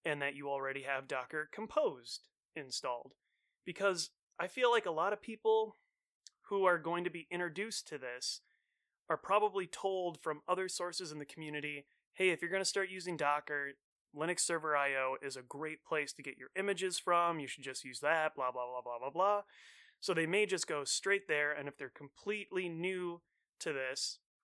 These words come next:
there's some very crucial <laughs> steps missing from their documentation, which they're gonna have to hop on either a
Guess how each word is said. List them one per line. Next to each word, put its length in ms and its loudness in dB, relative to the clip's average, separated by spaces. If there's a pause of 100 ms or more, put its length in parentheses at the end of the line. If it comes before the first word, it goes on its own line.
(200)
there's 360 6
some 280 -2
very 260 2
crucial 500 2
<laughs> 0 -
steps 580 4
missing 440 2
from 180 0
their 100 0
documentation, 920 -2 (460)
which 340 2
they're 140 4
gonna 180 4
have 220 4
to 220 -4
hop 340 6
on 420 6 (600)
either 380 4
a 260 2